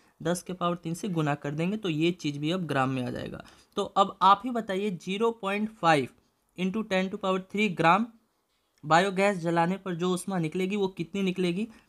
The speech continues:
तो अब बस करना कुछ नहीं है, cross multiply कर दो, यानी पैंतीस में इसमें गुना कीजिएगा तो पैंतीस, ठीक है। अब देखो यहाँ पे किलो जूल है बच्चों,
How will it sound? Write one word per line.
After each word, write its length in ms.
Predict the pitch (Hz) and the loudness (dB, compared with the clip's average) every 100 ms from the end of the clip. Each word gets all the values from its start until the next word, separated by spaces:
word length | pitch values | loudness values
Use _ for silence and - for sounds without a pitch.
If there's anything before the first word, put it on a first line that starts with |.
| _ | _
तो 80 | 151 | -6
अब 80 | 151 | -2
बस 200 | 185 185 | -2 -2
करना 280 | 156 156 180 | -4 -2 -2
कुछ 220 | 175 175 | -4 -4
नहीं 120 | 170 | -2
है, 60 | 190 | -4
cross 300 | 180 165 - | -4 -4 -4
multiply 380 | 156 151 151 147 | -8 -8 -6 -6
कर 120 | 139 | -6
दो, 120 | 135 139 | -6 -4
यानी 220 | 139 147 | -4 -6
पैंतीस 480 | 151 143 - 180 - | -6 -8 -6 -8 -6
में 140 | 202 240 _ _ _ _ _ _ _ - | -6 -6 _ _ _ _ _ _ _ -10
इसमें 380 | 165 - 165 160 - | -8 -4 -4 -4 -4
गुना 200 | 143 156 | -4 -4
कीजिएगा 400 | - 156 151 165 | -4 -4 -2 -2
तो 120 | 160 | -6
पैंतीस, 600 | 139 156 165 - 202 - - _ _ _ _ - | -6 -2 -2 -2 -2 -2 -8 _ _ _ _ -6
ठीक 180 | 190 185 | -2 0
है। 140 | 151 - - - | -2 -4 -14 -6
अब 100 | 214 | -2
देखो 200 | 240 247 | 2 4
यहाँ 140 | 233 | 2
पे 100 | 233 247 | 0 -6
किलो 280 | - 226 233 | -2 4 4
जूल 240 | 185 139 147 | 4 -2 -2
है 100 | 214 | -2
बच्चों, 300 | 196 185 143 | -2 -2 -6